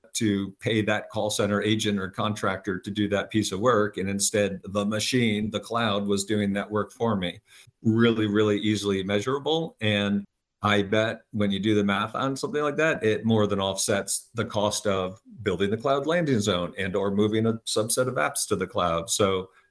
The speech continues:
when you look at the total cost of the operation, taking advantage of the cloud, the more you take advantage of, the more you're gonna find it actually is a lower cost over time. For those that are still dabbling and are dabbling in a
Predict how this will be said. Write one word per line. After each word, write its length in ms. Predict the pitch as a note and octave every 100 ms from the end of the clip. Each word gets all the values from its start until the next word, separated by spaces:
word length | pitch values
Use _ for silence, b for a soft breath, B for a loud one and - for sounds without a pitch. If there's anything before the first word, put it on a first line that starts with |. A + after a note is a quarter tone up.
| -
when 140 | A2
you 100 | G#2
look 160 | G#2+ -
at 100 | A2+
the 200 | G#2 G2+ _ -
total 340 | - F3 C#3
cost 380 | - A2+ A2 A2
of 60 |
the 120 | G2+ G2+
operation, 840 | G2+ G2+ G2 G#2 - G2 F#2 F2+ _ -
taking 300 | A#2+ A#2 G#2+
advantage 480 | G2 G#2+ G#2 G2+ G2
of 100 | F2
the 80 |
cloud, 580 | G2 A#2 A2+ F#2 F2+ F#2 - -
the 60 | F2+
more 180 | G2 G2
you 100 | G2
take 220 | A2 A#2
advantage 440 | A#2+ E3 C#3+ A#2+
of, 360 | A#2+ A#2 A2+ -
the 100 | G#2
more 180 | G2 G#2+
you're 80 | G#2
gonna 180 | G#2 G2
find 240 | G2+ G2
it 60 | F#2+
actually 360 | G2 - F#2+
is 280 | F#2+ A#2+ A2+
a 140 | F#2 F#2+
lower 320 | G2 F#2+ F#2
cost 340 | - F#2+ -
over 180 | G2+ F#2+
time. 440 | F#2 - A#2+ C#3+ - B B B B
For 120 | -
those 240 | G2+ A2 A2+
that 100 | A2+
are 80 | G#2+
still 240 | - A#2+
dabbling 760 | A2 A#2+ A#2 A2 G2+ F#2+ G#2 - _ _ _ _ _ -
and 160 | G#2 G#2
are 100 | G2
dabbling 760 | G2+ G2+ A2 A2+ A2 G#2+ -
in 180 | A2 G#2
a 560 | G2+ G2 F#2+ F#2+ G2+